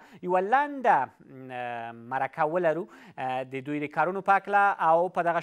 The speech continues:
شپو ورځو کې چې په کابل ښار او د افغانستان په لویو ښارونو کې د قرنطیز-، آه، د قرنطین یا د، م، آه، ورځني بندیز یا شپني بندیز موضوع مطرح ده. ځینې خلک یې ورته پام کوي، ځینې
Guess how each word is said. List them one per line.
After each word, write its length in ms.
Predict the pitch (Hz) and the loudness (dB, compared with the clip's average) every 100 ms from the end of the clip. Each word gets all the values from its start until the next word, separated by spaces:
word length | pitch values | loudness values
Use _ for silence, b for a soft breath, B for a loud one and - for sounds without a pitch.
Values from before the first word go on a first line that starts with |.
| - | -2
شپو 200 | 202 202 | -2 0
ورځو 180 | 202 190 | 0 -2
کې 140 | 190 | -8
چې 280 | 180 190 190 | -8 -6 -6
په 120 | 190 - | -8 0
کابل 320 | 147 143 247 | 2 2 -2
ښار 280 | - 214 208 | 2 2 4
او 80 | 196 | 2
د 60 | |
افغانستان 440 | 151 135 147 - 185 | 0 0 -4 -4 -4
په 100 | 175 | -2
لویو 160 | 185 | -4
ښارونو 340 | 175 170 170 165 | 0 -2 -2 -6
کې 540 | 170 165 - - - | -6 -8 -8 -20 -10
د 140 | 151 156 | -10 -6
قرنطیز-، 640 | 170 156 151 214 214 190 151 | -2 -2 -2 -6 -6 -8 -10
آه، 280 | 185 151 147 | -6 -4 -4
د 60 | 151 | -6
قرنطین 480 | 165 151 - 190 143 B B B | -4 -4 -4 -8 -8 B B B
یا 240 | 156 160 | 2 4
د، 120 | 160 160 160 147 | 4 2 0 -2
م، 180 | 156 139 | -8 -10
آه، 580 | 131 131 135 135 151 147 151 165 143 143 | -6 -4 -4 -6 -8 -12 -12 -10 -10 -8
ورځني 580 | 143 151 156 160 185 180 143 | -2 0 0 -2 -4 -6 -4
بندیز 520 | 147 147 196 208 151 | -4 -4 -8 -8 -4
یا 120 | 151 | -4
شپني 420 | 139 - 160 170 | -4 -8 -8 -6
بندیز 640 | 156 147 147 156 160 123 - | 0 0 0 -4 -6 -8 -12
موضوع 400 | 143 147 143 180 | -6 -6 -4 -2
مطرح 340 | 175 151 160 | -2 -2 -2
ده. 140 | 147 135 | -2 -6
ځینې 220 | 147 156 - | -8 -10 2
خلک 260 | 160 156 | 0 2
یې 160 | 160 139 B B B | -8 -8 B B B
ورته 220 | - - | -10 -4
پام 280 | 156 170 165 | 2 4 4
کوي، 300 | - 156 175 | 2 -2 -2
ځینې 220 | 180 170 | -4 -8